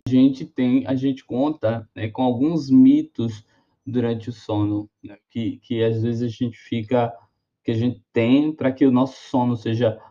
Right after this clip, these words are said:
de qualidade, pra que a gente pegue no sono, pra que a gente se mantenha no sono. Veja só,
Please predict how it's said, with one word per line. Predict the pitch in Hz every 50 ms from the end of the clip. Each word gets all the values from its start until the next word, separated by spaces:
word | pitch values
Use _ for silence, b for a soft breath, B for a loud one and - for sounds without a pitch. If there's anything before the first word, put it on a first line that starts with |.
| B B -
de | 113 110 117
qualidade, | - 110 101 101 101 - - 113 117 117 117 117 113 110 107 104
pra | 104 104
que | - - 110
a | 110
gente | 107 107 104 101
pegue | - 110 107 101
no | 101 104 -
sono, | _ - - 131 127 123 123 120 107
pra | 107 - 107
que | 107 113
a | 107
gente | 104 110 120 104 -
se | - 113
mantenha | 117 113 113 107 107 127 120 117
no | 123 139
sono. | - - - - - 101 104 104 - - _ _ _ _ _ _ _ _ _ _ _ _
Veja | - 113 135 143
só, | - - - 95 92 98 -